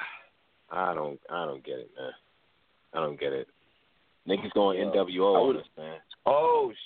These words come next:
Speaker 2: shit.
Speaker 1: N W O
Speaker 2: Wait a
Speaker 1: black
Speaker 2: minute,
Speaker 1: and white.
Speaker 2: bro. Hold
Speaker 1: Yeah.
Speaker 2: on.
Speaker 1: Yeah.
Speaker 2: Yo, hold on. Yo, shout out, shout out to, uh, four G Donate on Twitter, Wavy One. He said on Hip Hop Is Real, Tay Rock
Speaker 1: Mm-hmm.
Speaker 2: said the member is battling somebody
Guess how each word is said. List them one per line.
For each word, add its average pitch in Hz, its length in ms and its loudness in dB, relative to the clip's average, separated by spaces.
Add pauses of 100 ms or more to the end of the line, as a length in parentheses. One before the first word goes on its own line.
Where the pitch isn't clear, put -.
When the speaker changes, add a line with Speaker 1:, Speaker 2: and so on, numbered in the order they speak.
(120)
Speaker 2:
shit. 156 240 2
Speaker 1:
N 120 80 -2
W 120 240 2
O 120 40 4
Speaker 2:
Wait 196 120 2
a - 20 0
Speaker 1:
black 113 180 0
Speaker 2:
minute, 120 80 -4
Speaker 1:
and 107 80 -2
white. 101 200 0
Speaker 2:
bro. 135 200 0
Hold 170 200 2
Speaker 1:
Yeah. 185 60 2
Speaker 2:
on. 104 300 -4 (520)
Speaker 1:
Yeah. 87 180 -10
Speaker 2:
Yo, 139 260 2
hold 156 200 0
on. 143 200 -2
Yo, 143 120 -4 (120)
shout 156 140 0
out, 180 100 0 (100)
shout 151 140 -2
out 170 140 -4
to, 175 100 -10
uh, 151 280 -2 (760)
four 139 220 0
G 131 140 -10
Donate 113 360 -2
on 101 180 -4
Twitter, 107 240 0
Wavy 101 340 -4
One. 101 240 -2
He 120 240 -8
said 117 280 2
on 98 200 -6
Hip 127 180 -2
Hop 127 220 -2
Is 98 140 -16
Real, 104 440 -2 (880)
Tay 180 200 0
Rock 151 280 0
Speaker 1:
Mm-hmm. 87 240 -12
Speaker 2:
said 117 320 0 (760)
the 104 80 -4
member 156 420 0
is 123 180 -8 (140)
battling 120 640 -4 (840)
somebody 143 480 0